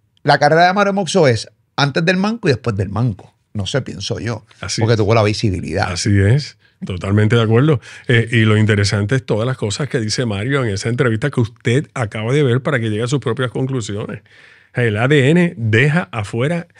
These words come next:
Speaker 2: del escenario a Luis Gustavo y él pregu-, y él dice, "¿Por qué insisten los federales <laughs> en meter a Luis Gustavo en esto?".
Speaker 1: Es que yo siento que estamos rellenando en este caso. Estamos en el mismo círculo vicioso.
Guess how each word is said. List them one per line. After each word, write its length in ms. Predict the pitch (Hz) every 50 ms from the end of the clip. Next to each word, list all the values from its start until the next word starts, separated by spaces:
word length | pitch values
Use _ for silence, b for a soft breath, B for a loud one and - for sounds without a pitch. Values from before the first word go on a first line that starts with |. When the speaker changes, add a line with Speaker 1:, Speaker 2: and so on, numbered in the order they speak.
| b b b
Speaker 2:
del 280 | 127 127 127 135 127 123
escenario 680 | 117 110 - 120 120 147 180 190 156 131 117 113 -
a 120 | - 120 113
Luis 180 | 110 113 113
Gustavo 340 | 117 107 104 - 175 175 156
y 60 | 127
él 100 | 117 123
pregu-, 220 | - 127 131 147 -
y 140 | 127 120 117
él 140 | 131 143 135
dice, 440 | 151 175 147 - - 127 107 107 b b b b b b b _
"¿Por 220 | - - 110 104 104
qué 100 | - 113
insisten 540 | 117 127 143 - - 123 117 104 - 170 202
los 120 | 113 113
federales 460 | - 151 131 123 113 - - 147 - -
<laughs> 180 | - 202 190 131 -
en 180 | - 135 113 -
meter 340 | - 131 127 - 123 127 135
a 60 | 180
Luis 140 | 185 170 156
Gustavo 420 | 147 127 _ - 113 113 147 190
en 80 | 202 156
esto?". 480 | 120 131 143 - - - 302 233 - _ _ _ _ _ _ _ _ _ _ _ _ _ _ _ _ _ _ _ _ _ _ _
Speaker 1:
Es 140 | - 139 -
que 300 | - - 202 208 180 147
yo 100 | 131 131
siento 320 | - 190 196 190 - 180
que 60 | 147
estamos 340 | 135 127 - 123 117 127 135
rellenando 580 | 165 180 175 165 147 135 123 123 123 120 120 120
en 60 | 120
este 220 | 110 - - 117
caso. 300 | 98 101 98 98 - -
Estamos 280 | 107 - - 117 135 160
en 80 | 170 156
el 60 | 131
mismo 260 | 123 120 123 139 151
círculo 400 | - - 160 156 - 175 165 156
vicioso. 540 | 151 143 123 - 120 110 104 - 120 113